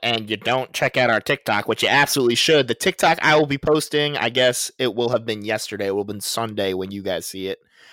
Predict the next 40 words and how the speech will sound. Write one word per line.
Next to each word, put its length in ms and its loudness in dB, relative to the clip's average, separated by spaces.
or 160 4
maybe 280 2
Monday, 300 2
maybe 200 4
I'll 60 6
drop 240 2
it 40 0
with 120 -2
the 80 -8
day 260 0
this 160 -10
episode 280 -4
drops, 200 -4
but 220 4
I 160 4
am 140 2
using 320 0
that 180 2
new 160 0
sound, 600 2
Therefore 380 2
I 140 6
Am, 460 2
and, 320 0
uh, 420 4
it 140 0
is 100 0
a 60 2
hot 240 0
track, 480 2
and 120 -4
it 80 -2
is 120 -6
going, 340 -2
you're 140 -4
gonna 160 -2
hear 180 0
it 60 0
a 80 0
lot, 260 -2